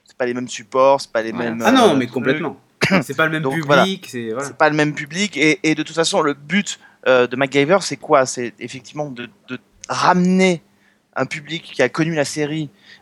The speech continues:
Speaker 1: euh, vers ce pilote pour, euh, voir, euh, ce qu'il en est, et en même temps, euh, surtout séduire un public jeune.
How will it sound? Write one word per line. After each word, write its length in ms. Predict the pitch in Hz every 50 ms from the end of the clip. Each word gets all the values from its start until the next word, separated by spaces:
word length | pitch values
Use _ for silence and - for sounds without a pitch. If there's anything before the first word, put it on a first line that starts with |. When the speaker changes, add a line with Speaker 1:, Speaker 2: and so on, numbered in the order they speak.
| -
Speaker 1:
euh, 240 | 120 123 123 120 120
vers 180 | 113 127 139 131
ce 120 | - -
pilote 300 | - - - 156 147 143 _ _
pour, 300 | - - 123 113 117 117
euh, 200 | 113 113 113 110
voir, 460 | 107 107 117 139 139 139 139 127 117
euh, 140 | 117 113 110
ce 100 | 110 -
qu'il 200 | - - 127 120
en 140 | 120 123 135
est, 280 | 147 165 185 196 208 - -
et 220 | 151 160 175 185 -
en 120 | 139 139
même 260 | 139 139 139 143 143
temps, 340 | - - 175 175 185 196 196 _ _ _ - - _ _ _ - 131
euh, 640 | 135 135 131 123 123 123 123 117 117 117 117 113 107 98 85 - - _ _ _ _ 104 120 _ _ _ _ _ _ _ - _ _ _ _ _
surtout 400 | _ - - - 202 - - 214
séduire 380 | 196 - 175 160 151 180 190 160
un 60 | 147
public 300 | 139 - 139 143 147 135
jeune. 300 | 131 143 156 135 117 107